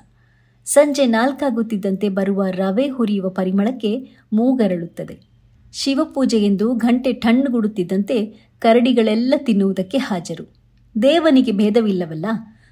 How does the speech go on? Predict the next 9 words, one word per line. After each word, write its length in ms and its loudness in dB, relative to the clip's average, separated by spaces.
ಹಾಗಾಗಿ 500 0
ಬೆಳಗಿನಿಂದ 580 2
ಉಪವಾಸ 560 -2
ಇದ್ದವರು 800 -2
ಇಲ್ಲದಿದ್ದವರೆಂಬ 760 0
ವ್ಯತ್ಯಾಸ 540 -2
ಮಾಡದೆ 460 -2
ಕವಳ 460 0
ಕತ್ತರಿಸುತ್ತೇವೆ. 880 -6